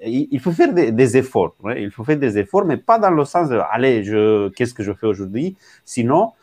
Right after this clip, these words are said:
euh, c'est, c'est plutôt l'idée de, d'humilité, de supporter aussi, de laisser un peu de ta part, de laisser passer un peu des, des, des choses, de ne pas con-, se concentrer sur les différences, sinon de chercher toujours ce qu'il y a à,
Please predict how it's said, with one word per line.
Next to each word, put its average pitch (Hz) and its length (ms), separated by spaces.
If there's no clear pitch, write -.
euh, 113 300
c'est, 143 340
c'est 135 140
plutôt 165 340
l'idée 139 280
de, 120 280
d'humilité, 131 640
de 107 120
supporter 151 560
aussi, 131 420
de 117 140
laisser 151 420
un 151 140
peu 156 200
de 147 120
ta 147 180
part, 143 480
de 120 140
laisser 139 920
passer 143 320
un 135 120
peu 139 200
des, 123 420
des, 117 220
des 110 180
choses, 127 200
de 113 80
ne 117 100
pas 131 200
con-, 123 120
se 120 160
concentrer 120 480
sur 120 140
les 113 160
différences, 113 580
sinon 113 320
de 104 140
chercher 113 400
toujours 110 460
ce - 140
qu'il - 200
y 110 60
a 110 160
à, 95 540